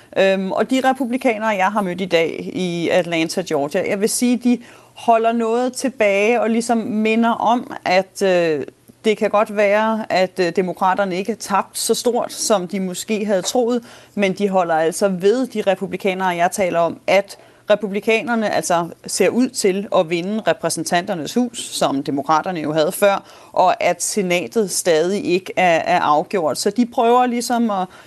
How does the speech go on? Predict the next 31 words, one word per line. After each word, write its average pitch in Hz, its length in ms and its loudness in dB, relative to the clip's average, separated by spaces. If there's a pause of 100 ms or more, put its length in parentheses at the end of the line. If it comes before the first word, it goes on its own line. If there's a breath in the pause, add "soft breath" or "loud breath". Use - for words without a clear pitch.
(140 loud breath)
de, 214 80 -4
de 247 160 2
holder 233 280 4
hesten 233 560 0
og 196 120 0
siger, 202 240 0
jo, 202 320 2
det 208 140 -6
kan 190 80 -6
godt 196 220 2
være, 190 200 4
at 190 100 -2
den 175 220 -2
ikke 202 200 -2
var 196 120 2
så 208 140 -4
kæmpe 233 340 -2
stor - 340 -2
sejren, 180 420 -4
men, 180 220 -2 (340 loud breath)
men 190 180 0
at, - 280 -2
at 196 120 2
trods - 320 0
alt, - 400 -2
så - 160 0
er 185 60 4
det 190 120 -6
stadig 196 340 0
lykkedes 220 500 0
republikanerne 196 840 -2